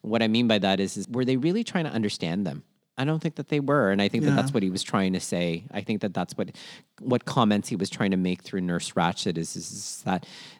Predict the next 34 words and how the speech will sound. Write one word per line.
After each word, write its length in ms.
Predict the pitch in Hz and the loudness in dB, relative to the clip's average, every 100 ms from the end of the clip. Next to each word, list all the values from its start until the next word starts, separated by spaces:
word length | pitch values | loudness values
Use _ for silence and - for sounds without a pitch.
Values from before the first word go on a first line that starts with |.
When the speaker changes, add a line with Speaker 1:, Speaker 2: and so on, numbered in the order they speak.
| - | 0
Speaker 1:
they 140 | 113 | 2
weren't 360 | 101 113 113 - | 4 4 2 2
trying 260 | - 110 104 | 0 2 4
to 80 | |
be 240 | 90 92 95 | 2 0 -2
empathic. 680 | 95 - - 85 - 80 - | -6 -8 -4 -4 -4 -8 -4
They 120 | 95 | -2
weren't 320 | 95 101 98 - | 0 0 -2 -6
trying 260 | 113 98 | -4 -2
to 60 | 92 | -2
be 120 | 87 | -4
kind. 540 | - - 82 82 82 80 | -6 -4 -2 0 -2 0
They 100 | 92 | 0
weren't 280 | 95 98 | 0 -2
trying 240 | - 107 95 | -4 -4 -2
to 60 | |
be 160 | 82 87 | -2 -6
caring. 680 | - - 95 92 85 82 87 | -8 -6 -2 0 0 0 0
They 100 | 98 | 2
weren't 240 | 117 139 | 2 -2
trying 200 | - 143 | -2 -2
to 40 | |
put 220 | 123 131 - | -2 -4 -2
themselves 420 | 107 - 104 98 | -2 0 -2 0
in 140 | 95 | 0
their 160 | 92 92 | 2 0
shoes 380 | - 101 92 87 | 0 0 -2 -2
in 80 | 87 | -6
terms 280 | - 90 | -2 -2
of 140 | 92 82 | -2 -6
why 280 | 104 85 85 | -4 -2 0
they 120 | 90 | -2
were 140 | 82 82 | -4 -6
feeling 420 | - 90 87 80 | -6 -4 -4 -6